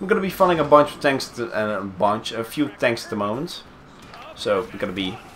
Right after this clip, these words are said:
you know, make sure we are at our aim game right now. And the sad thing is that this elevator thing doesn't go back up, so you can't really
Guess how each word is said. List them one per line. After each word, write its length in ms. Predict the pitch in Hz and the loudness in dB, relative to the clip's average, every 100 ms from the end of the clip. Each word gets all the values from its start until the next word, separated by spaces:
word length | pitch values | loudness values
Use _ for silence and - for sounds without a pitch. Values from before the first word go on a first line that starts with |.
| - | -12
you 40 | 92 | -6
know, 180 | 82 | -4
make 220 | 73 98 101 | -4 -6 -4
sure 180 | 113 | -2
we 100 | 101 | 0
are 340 | 101 98 - - | 2 2 0 -2
at 160 | 98 | -2
our 160 | 104 - | 0 0
aim 200 | 107 113 | 0 -2
game 200 | 101 98 | -2 0
right 140 | 92 | -2
now. 240 | 90 104 156 - - - - - - - - - - - - - - - - - - - | -2 -4 -6 -12 -20 -20 -20 -20 -20 -20 -20 -20 -20 -20 -20 -20 -20 -20 -20 -20 -16 -6
And 320 | 104 101 98 - - - - | -4 -2 -6 -8 -18 -18 -12
the 80 | |
sad 300 | 101 - 117 | -6 2 2
thing 180 | 113 117 | 4 0
is 160 | 110 - | -2 -4
that 200 | 95 92 | -10 -6
this 280 | 98 - - | -8 -8 -4
elevator 400 | - 110 107 107 | 0 2 2 2
thing 220 | 104 110 104 | 0 -2 0
doesn't 280 | 107 113 | 0 0
go 160 | 110 104 | 0 2
back 200 | 104 104 | 2 4
up, 180 | 107 - | 2 2
so 120 | 104 | 0
you 180 | 98 98 | -2 -2
can't 220 | 101 98 | -4 -4
really 260 | 98 95 | -4 -4